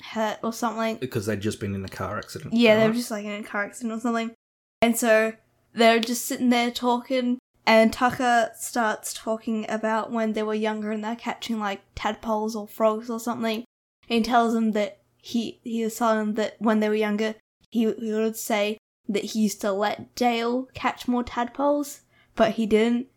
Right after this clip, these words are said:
Speaker 1: Dale just caught them by himself.
Speaker 2: Yep.
Speaker 1: Which is one of the weirdest things to have as your last words. Like, "When we were younger, you used to catch tadpoles."
Speaker 2: Uh, I think it was the frogs, though, 'cause,
Speaker 1: The
Speaker 2: 'cause he
Speaker 1: frogs.
Speaker 2: talks about licking the frog.
Speaker 1: <laughs> Oh, yeah. And then Dale just says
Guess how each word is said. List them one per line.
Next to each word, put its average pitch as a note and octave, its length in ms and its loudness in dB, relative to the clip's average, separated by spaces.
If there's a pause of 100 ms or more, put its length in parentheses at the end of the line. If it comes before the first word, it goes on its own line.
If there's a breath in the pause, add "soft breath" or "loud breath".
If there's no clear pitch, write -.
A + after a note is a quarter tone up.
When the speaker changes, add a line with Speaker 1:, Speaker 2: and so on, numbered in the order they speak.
(160)
Speaker 1:
Dale G#3+ 220 -2
just A#3 260 -6
caught - 360 -2
them C4+ 380 2 (360)
by G#3 180 2
himself. A#3+ 640 -2
Speaker 2:
Yep. G#2+ 340 0 (220)
Speaker 1:
Which A#3 200 -2
is A#3 140 -4
one G4 120 0
of G#4+ 80 4
the E4+ 140 4
weirdest A3 640 -2
things A3 380 -4
to A3 80 -10
have G#3+ 160 0
as A#3 100 -6
your A#3 120 -2
last A3+ 340 2
words. C4+ 420 -2
Like, G#3+ 400 -2 (480)
"When A3 160 2
we A#3 100 2
were A3+ 80 -6
younger, A#3+ 600 -2 (240)
you G#3 120 2 (120)
used G3+ 160 -2
to A#3+ 80 -12
catch - 340 -8
tadpoles." - 680 -4
Speaker 2:
Uh, A2 180 0
I G#2 60 -10
think D#3 180 -4
it D3+ 60 -2
was A#2+ 180 -4
the A#2 80 -6
frogs, G2 380 -6
though, G#2 300 -6
'cause, A#2+ 160 -4
Speaker 1:
The - 60 -12
Speaker 2:
'cause - 180 0
he - 60 2
Speaker 1:
frogs. A2 100 0
Speaker 2:
talks A#2+ 200 0
about A2+ 220 2
licking G#2 380 -4
the F#2 80 -6
frog. G#2 420 -10
Speaker 1:
<laughs> - 380 0
Oh, C#4+ 100 6
yeah. A#3 400 4 (420 loud breath)
And A3+ 120 6
then A3+ 120 4
Dale A3+ 220 4
just A3+ 220 -6
says A#3+ 320 2